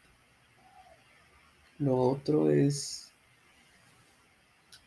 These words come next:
Ahorita lo vamos a hacer en... Ya, ya lo hicimos, ya hicimos el episodio,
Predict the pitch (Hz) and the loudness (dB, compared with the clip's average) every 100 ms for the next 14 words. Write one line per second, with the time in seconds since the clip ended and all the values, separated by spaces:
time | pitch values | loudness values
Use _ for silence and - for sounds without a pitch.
0 | _ _ _ _ _ _ _ _ - 127 | _ _ _ _ _ _ _ _ 4 4
1 | 160 160 160 151 156 160 160 147 127 - | 8 8 8 8 8 8 8 4 2 2
2 | 143 135 156 175 180 214 135 123 - 139 | 4 8 10 10 10 8 6 0 -6 0
3 | 135 147 151 147 151 151 147 127 117 117 | 4 6 4 2 2 2 2 0 0 -2
4 | 120 - 156 170 185 185 | -4 4 6 8 4 2